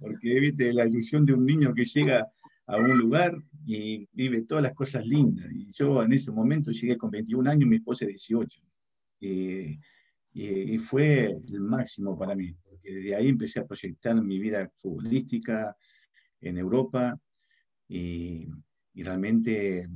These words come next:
he vivido cosas, eh, muy buenas, muy buenas en todo sentido, ¿no? Tanto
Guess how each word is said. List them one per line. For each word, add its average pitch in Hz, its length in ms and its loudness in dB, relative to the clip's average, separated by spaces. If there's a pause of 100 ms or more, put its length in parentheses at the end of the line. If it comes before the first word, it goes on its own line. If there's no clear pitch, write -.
(180)
he 98 80 -12
vivido 95 380 -6
cosas, 87 600 -12 (420)
eh, 85 380 -12 (240)
muy 131 340 2
buenas, 92 580 -6
muy 113 180 -6
buenas 101 420 -8 (960)
en 87 220 -8
todo 110 180 -2
sentido, 90 480 -8
¿no? - 300 -10
Tanto - 420 -16